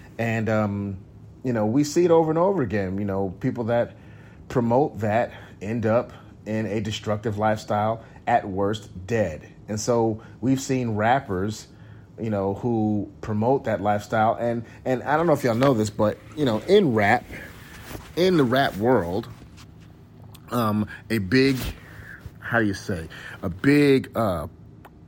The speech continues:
p-, part of that is keeping it real, right? And so you are able to gain street credibility with those who are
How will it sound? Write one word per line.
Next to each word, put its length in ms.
p-, 220
part 340
of 180
that 280
is 220
keeping 400
it 40
real, 440
right? 300
And 100
so 380
you 260
are 420
able 240
to 160
gain 380
street 500
credibility 800
with 260
those 480
who 220
are 380